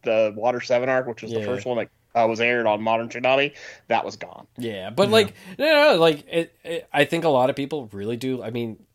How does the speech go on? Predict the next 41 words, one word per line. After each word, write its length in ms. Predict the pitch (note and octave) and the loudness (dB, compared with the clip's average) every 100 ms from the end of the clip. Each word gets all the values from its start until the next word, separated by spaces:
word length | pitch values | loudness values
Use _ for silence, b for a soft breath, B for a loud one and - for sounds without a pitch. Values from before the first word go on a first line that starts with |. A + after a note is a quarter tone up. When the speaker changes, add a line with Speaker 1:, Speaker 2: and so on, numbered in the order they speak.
| A2 | -16
Speaker 2:
really 340 | G2+ G#2+ B2+ | -12 -8 -8
like 480 | G2+ G2 G#2 - - - | -6 -8 -8 -12 -20 -20
the 320 | A2+ A#2 A2+ | -14 -8 -6
opening, 320 | C#3 C#3 A2 | -6 -6 -8
considering 520 | A2+ G#2+ A2 G#2+ G#2+ | -8 -8 -6 -6 -8
that, 120 | G2+ | -8
like, 280 | F#2+ G#2 - | -8 -10 -12
Maki 600 | - F#2+ F#2+ - A2+ A2 | -14 -10 -10 -10 -12 -10
and 100 | G#2+ | -10
people 260 | G#2 G2+ G2+ | -12 -14 -14
tweeting 320 | - G2 G#2 | -14 -12 -12
about, 240 | G#2 G#2+ G2 | -10 -10 -10
who 140 | A2 | -12
worked 280 | G2 F#2+ A2 | -10 -12 -12
on 80 | G#2+ | -12
the 60 | |
show 200 | G#2 G2+ G#2+ | -12 -10 -10
are 80 | |
like, 180 | G2+ G2 - | -10 -10 -2
"Oh, 220 | C#3+ A2 | -2 -2
if 120 | G#2 | -4
you 80 | C3 | -2
wanna 200 | C#3+ C#3 | -2 0
know, 180 | A#2+ G#2 | -2 -4
this 200 | A#2+ B2+ | -6 -8
is 80 | |
where 140 | A#2 A2+ | -6 -8
the 60 | |
song 460 | G#2 G#2 G2 F#2+ F#2 | -8 -10 -10 -12 -16
is 160 | G#2 - | -18 -18
from," 360 | F#2+ F2+ G2 | -16 -14 -14
and 100 | F#2 F#2+ | -14 -14
everyone's 280 | F#2 F#2 | -14 -14
like, 120 | F2+ - | -16 -14
"Oh 120 | D3+ | -14
my 120 | D3 | -12
god, 280 | D3 D#3 D3+ | -10 -8 -8
it 120 | B2+ | -8
sounds 240 | C3 B2+ B2+ | -12 -12 -12
so 140 | C#3 | -14
good." 360 | C3+ C#3+ C#3 | -14 -12 -12